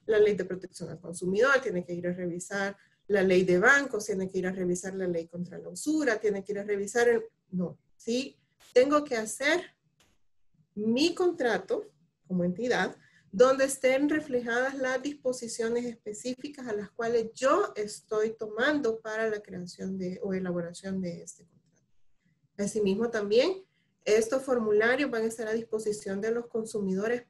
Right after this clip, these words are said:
previo a la celebración del contrato. Hay una regulación específica que me habla que las entidades financieras,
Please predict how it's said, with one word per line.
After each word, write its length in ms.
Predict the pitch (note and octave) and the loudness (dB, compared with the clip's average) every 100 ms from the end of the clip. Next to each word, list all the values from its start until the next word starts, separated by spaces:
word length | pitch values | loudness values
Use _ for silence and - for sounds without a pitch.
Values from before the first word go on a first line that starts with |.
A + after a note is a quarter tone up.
| _ | _
previo 320 | B3 C4 D4+ | 4 4 2
a 40 | D4 | 0
la 120 | C4 | -2
celebración 600 | A#3+ A3 G3 F#3 G3 G3 | -2 -2 0 -2 -4 -8
del 160 | G3+ | -10
contrato. 560 | - F3+ F3 E3+ - _ _ _ - - _ _ _ _ _ _ _ _ _ _ | -12 -14 -10 -12 -12 _ _ _ -20 -20 _ _ _ _ _ _ _ _ _ _
Hay 340 | G3 G3 G#3+ | -2 2 4
una 320 | B3 A#3+ A#3+ A#3+ | 4 6 4 4
regulación 640 | A3 G#3+ F#3+ F#3 G#3 G#3+ | 2 2 0 -2 -2 -4
específica 760 | A3+ A3+ - C#4+ C#4+ - G3+ | -4 -6 -4 -6 -6 -8 -10
que 120 | - F3+ | -6 -4
me 160 | F#3 | -2
habla 260 | G3+ A3+ A3+ | 0 0 0
que 160 | A#3+ | 0
las 180 | A#3+ G#3+ | 2 0
entidades 520 | G3+ F#3+ F#3+ F#3 A3 A#3 | -2 -6 -4 -4 -4 -4
financieras, 880 | A3+ F#3 F3+ - G3 G3 F4+ - | -4 -2 -4 -2 -2 -2 -4 -8